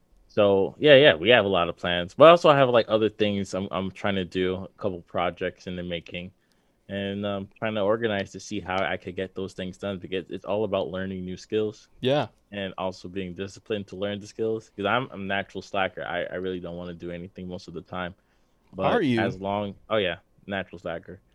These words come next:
Speaker 2: Oh man, I, I figured it was the complete opposite, Bastion, because every time that I speak with you, it's,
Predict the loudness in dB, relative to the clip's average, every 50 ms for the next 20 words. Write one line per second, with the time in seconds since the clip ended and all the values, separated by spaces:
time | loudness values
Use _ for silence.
0 | -12 -6 -4 -2 -2 -2 -2 -2 -4 -2 -2 0 0 -2 -2 -2 -6 -6 -6 _
1 | -4 -4 -2 0 -2 -2 -4 -6 _ -20 _ _ _ _ _ _ _ _ _ _
2 | _ _ _ _ _ _ _ _ _ -2 0 2 2 2 0 -2 -4 -4 -4 -4
3 | -2 -2 -4 -4 -2 -2 -2 0 0 -2 -2 -2 -4 -2 -2 -2 0 0 0 0
4 | 0 -2 -4 -6 -4 -4 -4 -2 -2 0 0 0 0 -2 -6 -10 _ _ -14 -8
5 | -8 -6 -4 -2 -2 -2 0 0 0 -2 -2 -4 -6 -6 -2 -2 -2 -2 -2 -4
6 | -4 -2 -2 -4 -2 -2 0 -2 -2 -4 -6 -14 -16 -18